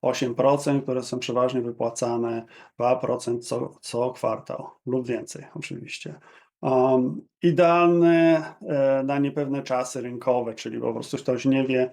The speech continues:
ma gotówkę, nie chce kupować krypto, nie chce inwestować w staki, boi się, że straci overnight, to jest to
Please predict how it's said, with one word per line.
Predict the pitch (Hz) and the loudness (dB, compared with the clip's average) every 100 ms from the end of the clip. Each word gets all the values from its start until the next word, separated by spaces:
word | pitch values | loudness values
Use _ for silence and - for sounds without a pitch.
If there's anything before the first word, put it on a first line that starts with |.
| - - _ | -8 -20 _
ma | 127 123 127 | -4 -2 -2
gotówkę, | 127 - 127 - 120 117 123 - | -4 -2 -4 -2 -2 -2 -4 -4
nie | 127 | -4
chce | - | -4
kupować | - 127 127 127 - | -8 0 2 2 0
krypto, | 123 127 - 123 120 | -4 -6 -2 -2 0
nie | 127 | -2
chce | - 131 131 | -2 -2 -2
inwestować | 120 131 131 120 117 - | -2 -4 -4 -2 -2 -6
w | |
staki, | - 117 113 - 110 110 - - _ - | -4 -2 -2 -4 -4 -4 -10 -20 _ -2
boi | 123 123 | 0 0
się, | 139 | -2
że | 131 | -4
straci | 123 123 120 - 175 - _ - | -4 -2 -2 -2 -8 -10 _ -4
overnight, | 120 123 117 117 113 113 _ _ _ _ | 0 0 0 -2 -4 -8 _ _ _ _
to | - 143 143 | 0 4 4
jest | 123 127 - | 2 -2 0
to | 127 123 123 | 0 0 -4